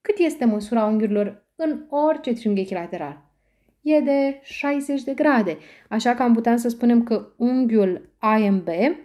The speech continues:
are măsura de șaizeci de grade și ia uitați-vă cum noi în acest triunghi micuț dreptunghic știm ipotenuza, știm și un unghi și trebuie doar să aflăm cât este acea perpendiculară.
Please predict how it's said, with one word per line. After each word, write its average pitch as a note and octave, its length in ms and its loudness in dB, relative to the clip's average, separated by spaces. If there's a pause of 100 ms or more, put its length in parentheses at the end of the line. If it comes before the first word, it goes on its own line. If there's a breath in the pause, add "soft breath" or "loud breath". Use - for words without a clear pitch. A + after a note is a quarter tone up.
(1300)
are D#4+ 220 6
măsura C4 500 2
de G#3+ 120 0
șaizeci G#3 720 0
de G3 140 -2
grade F3+ 460 0
și G#3 320 -2
ia A3+ 200 4
uitați-vă A3 800 -2 (1400)
cum D4+ 220 4
noi B3 220 6
în A3+ 60 6
acest A#3+ 400 -2
triunghi A#3+ 320 2
micuț A3 340 0
dreptunghic A3+ 680 -4 (340 soft breath)
știm - 200 4
ipotenuza, A3+ 960 0
știm - 280 0
și A3+ 140 -4
un G#3+ 80 2
unghi C#4 360 0 (160)
și - 160 -18
trebuie C#4 260 -4
doar B3+ 280 -2
să B3 120 -8
aflăm A#3 340 2
cât G#3 160 -6
este G#3+ 420 -4 (360 loud breath)
acea G#3 760 -2
perpendiculară. F#3+ 1200 -2